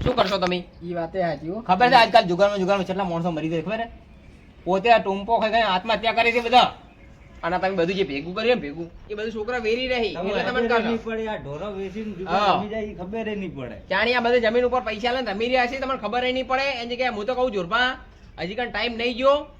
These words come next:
Speaker 1: તમે આ છોકરાને કાંઈથી ફોન બોન લઈ રહો અને છોકરાને હારા, હારા રસ્તે ચડાવો.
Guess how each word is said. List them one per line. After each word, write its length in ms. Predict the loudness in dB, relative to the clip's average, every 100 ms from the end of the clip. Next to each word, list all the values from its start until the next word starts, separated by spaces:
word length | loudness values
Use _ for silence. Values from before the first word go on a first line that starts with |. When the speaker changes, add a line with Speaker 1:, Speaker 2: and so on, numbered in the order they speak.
| -20 -20 -20 -12
Speaker 1:
તમે 140 | -8 -6
આ 100 | -6
છોકરાને 320 | -6 -6 -6
કાંઈથી 180 | -6 -6
ફોન 240 | -6 -4
બોન 120 | -4
લઈ 200 | -4 0
રહો 180 | 2 2
અને 400 | 0 -10 -12 -10
છોકરાને 320 | -8 -6 -6
હારા, 340 | -4 -6 -6 -8
હારા 280 | -4 -4 -4
રસ્તે 200 | -6 -4
ચડાવો. 360 | 0 0 0